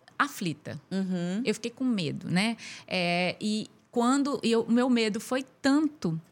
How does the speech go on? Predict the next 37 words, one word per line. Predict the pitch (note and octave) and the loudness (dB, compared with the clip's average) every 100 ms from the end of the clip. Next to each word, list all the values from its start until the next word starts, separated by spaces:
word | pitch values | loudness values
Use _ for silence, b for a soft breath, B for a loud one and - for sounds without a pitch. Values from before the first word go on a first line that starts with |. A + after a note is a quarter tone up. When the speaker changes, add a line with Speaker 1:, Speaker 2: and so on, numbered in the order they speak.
| _ - | _ 2
Speaker 1:
tanto | C4 C4 C4 - | 4 4 2 -6
que | - | -2
eu | A3 | 0
adoeci. | G#3+ G#3+ A3+ F3+ D3 - _ _ _ _ _ _ _ _ _ - - | 0 -2 -4 -4 -6 -10 _ _ _ _ _ _ _ _ _ -20 -10
Literalmente, | F3+ G3 A#3+ A#3+ A#3 A3 D#3 - | -4 -2 -2 -4 -2 -2 -2 -4
eu | F3 | -6
paralisei | - G3 G3+ A3 A#3+ E3+ E3+ E3 G3+ - B B B B - | -4 -2 -2 -4 -4 0 2 2 0 -6 B B B B -2
e | G#3 G#3+ G#3+ G#3+ G#3 G3 F#3+ - - | 0 2 2 2 2 2 2 -2 -2
eu | F#3+ | 0
vivi | A3 F#3+ A3+ | 0 0 0
algo | A#3 A#3 B3 A#3+ | 2 2 0 -2
que | A#3+ | -2
eu | A#3+ | 0
acho | A#3+ - | 0 -2
que | B3 | -2
eu, | B3 B3 - _ _ - G#3 _ | 0 0 -2 _ _ -14 -14 _
graças | F#3 G#3 G#3+ A#3+ A#3+ | 0 4 4 2 2
a | |
Deus, | G#3 B3 | 6 8
<laughs> | |
nunca | A#3 A3+ | 8 6
mais | A#3 G#3 G#3 | 6 6 4
vivi | A3 F#3 F#3+ | 2 0 0
na | G3+ | 0
vida. | F#3+ E3+ F#3 G3+ B B B B | 0 -2 -2 -4 B B B B
Eu | - G#3+ | 0 2
cheguei | B3+ A#3+ G#3+ G#3+ | 2 0 2 2
a | A#3 | 0
ficar | A#3+ A#3 G#3+ A3 | -2 -2 0 0
sem | A#3+ | 0
conseguir | A#3 A#3 A#3 A3+ G3 G#3+ A3+ A3+ | 0 0 0 -2 -2 0 2 2
levantar | A3+ A3+ A3+ G#3+ | 0 0 -2 -2
da | G#3 | -2
cama. | A3+ - F#3+ F#3 F3 E3+ - | -4 -2 0 2 0 -4 -4
Eu | F#3 F3+ F3+ F#3 | -2 0 0 0
não | F#3+ G#3+ | 0 0
conseguia. | B3 B3+ A#3+ B3 G#3 G#3+ G#3+ G3+ F3 | 0 -2 -4 -4 -4 0 2 2 -2